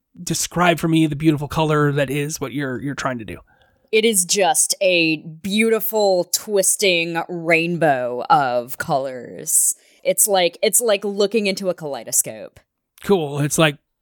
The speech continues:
Speaker 1: Pride Month on fire.
Speaker 2: Absolutely. Absolutely. And unfortunately, nobody other than the Umber Hulk can see it.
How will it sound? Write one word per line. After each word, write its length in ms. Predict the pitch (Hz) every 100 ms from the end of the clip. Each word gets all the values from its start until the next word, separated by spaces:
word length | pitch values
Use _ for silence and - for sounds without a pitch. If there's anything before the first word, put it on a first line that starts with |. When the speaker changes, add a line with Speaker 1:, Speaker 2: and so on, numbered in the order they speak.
| _
Speaker 1:
Pride 440 | - 175 175 170 147
Month 380 | 156 160 147 -
on 240 | 170 156
fire. 720 | 139 - 156 127 110 110 - _ _
Speaker 2:
Absolutely. 1300 | 156 190 - - 208 196 175 180 - 165 143 131 170 -
Absolutely. 720 | 190 190 - 196 165 170 156
And 120 | 190 202
unfortunately, 960 | 226 - 294 330 320 269 254 208 190
nobody 600 | 190 202 277 294 294 277 226
other 280 | 226 247
than 160 | 226 220
the 140 | 202
Umber 220 | 220 214 185
Hulk 280 | 165 - -
can 180 | 151
see 340 | 143 - 202 196
it. 380 | - - -